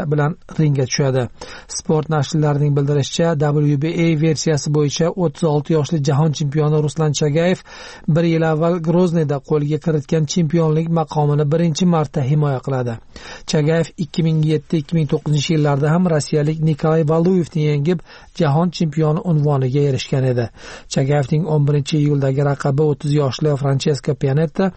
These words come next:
W B A reytingidagi o'ta og'ir vazndagi sportchilar orasida o'n ikkinchi o'rinda turadi. U karyerasi davomida o'tkazgan janglarda faqat bir marta, ikki ming o'n uchinchi yilning mayida ukrainalik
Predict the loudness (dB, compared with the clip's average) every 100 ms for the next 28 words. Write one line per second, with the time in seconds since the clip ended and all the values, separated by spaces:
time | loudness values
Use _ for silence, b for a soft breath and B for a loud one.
0 | B B B -2 0 2 2 2 0 2
1 | 2 2 2 0 0 -2 0 -2 -2 -2
2 | 0 -2 -2 -4 -2 0 2 0 0 0
3 | -2 0 -2 -4 -2 0 0 0 0 0
4 | 0 0 2 2 0 -2 0 0 0 0
5 | -2 -2 -4 -8 B B B B B 0
6 | 0 0 0 2 2 2 0 0 0 0
7 | 0 -2 0 -2 0 0 2 2 0 0
8 | 0 0 -2 -2 -2 2 2 2 0 -2
9 | -8 -8 -4 -2 0 2 0 -2 -2 -2
10 | 0 0 2 2 2 0 0 0 0 0
11 | 0 2 0 -2